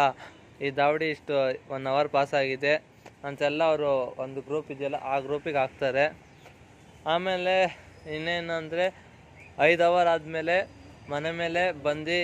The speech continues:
ಏಟು ಹೊಡಿಬೇಕು, ಮನೆ ಮೇಲೆಲ್ಲ ಒಟ್ನಲ್ಲಿ ಏಟು ಹೊಡಿಬೇಕು. ಆ ಎಷ್ಟು ಅರ್ಧರ್ಧ ಗಂಟೆಗೂ ಬಾಜಿ ಮಾಡ್ತಾ ಇರಬೇಕು ಐದು ಅವರ್ ಆದಮೇಲೆ, ಇಲ್ಲಾಂದರೆ ರಿಜೆಕ್ಟ್ ಮಾಡಿಬಿಡ್ತಾರೆ.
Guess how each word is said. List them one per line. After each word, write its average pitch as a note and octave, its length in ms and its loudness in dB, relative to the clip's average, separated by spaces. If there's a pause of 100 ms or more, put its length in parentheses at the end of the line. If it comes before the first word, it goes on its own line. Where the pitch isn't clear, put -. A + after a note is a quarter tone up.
(160)
ಏಟು D#3 180 2
ಹೊಡಿಬೇಕು, D3 500 -2 (580)
ಮನೆ D3+ 200 -2 (100)
ಮೇಲೆಲ್ಲ E3+ 340 0 (200)
ಒಟ್ನಲ್ಲಿ F3 400 0
ಏಟು E3+ 160 0
ಹೊಡಿಬೇಕು. D#3 440 -2 (1120)
ಆ C#3+ 40 4 (180)
ಎಷ್ಟು D#3 260 -4 (1600)
ಅರ್ಧರ್ಧ E3+ 320 0 (140)
ಗಂಟೆಗೂ E3+ 420 0 (160)
ಬಾಜಿ D3+ 340 2
ಮಾಡ್ತಾ D3+ 360 0
ಇರಬೇಕು C#3+ 340 -2 (160)
ಐದು C#3+ 180 2
ಅವರ್ C#3+ 240 4
ಆದಮೇಲೆ, C3+ 420 -2 (120)
ಇಲ್ಲಾಂದರೆ C#3 380 -2 (100)
ರಿಜೆಕ್ಟ್ C#3 400 -6
ಮಾಡಿಬಿಡ್ತಾರೆ. C3+ 500 -4